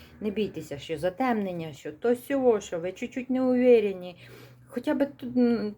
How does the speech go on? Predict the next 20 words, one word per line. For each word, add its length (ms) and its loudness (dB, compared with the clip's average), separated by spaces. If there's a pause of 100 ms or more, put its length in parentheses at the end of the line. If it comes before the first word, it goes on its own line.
(100)
плани 380 4
на, 600 -2
ну, 180 -6
списочок 520 -2
на 100 2
те, 140 -4
що 140 0
ви 200 4
маєте 380 -4
сьогодні 420 -6
купити 340 -8
в 60 -8
магазині 500 -4
додому. 380 -8 (600)
І 80 -8
то 220 4
буде 320 -2
вас 200 -10
структурувати. 880 -6 (200)
Понятненько? 720 -8